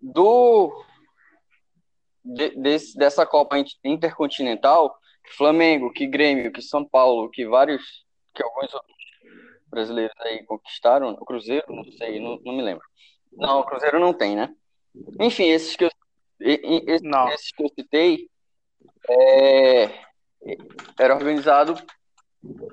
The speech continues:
Speaker 1: uma forma terceirizada, digamos assim, né? Mas tinha uma notoriedade, pô, todo mundo viu, todo mundo, né?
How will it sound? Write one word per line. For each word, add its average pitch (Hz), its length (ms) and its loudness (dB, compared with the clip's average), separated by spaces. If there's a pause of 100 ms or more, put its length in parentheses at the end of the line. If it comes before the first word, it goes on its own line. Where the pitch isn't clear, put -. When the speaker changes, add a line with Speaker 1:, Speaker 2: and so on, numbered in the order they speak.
(500)
Speaker 1:
uma 311 260 -2
forma 151 960 2 (220)
terceirizada, 147 720 0
digamos 131 380 -4
assim, 139 380 -2
né? 98 120 -14 (1400)
Mas 160 200 0
tinha 202 100 -2
uma 185 140 0
notoriedade, 202 920 2
pô, 165 140 -4
todo 147 240 -6
mundo 233 240 -4
viu, 175 500 -6
todo 160 140 -8
mundo, 202 300 -6
né? 175 280 -2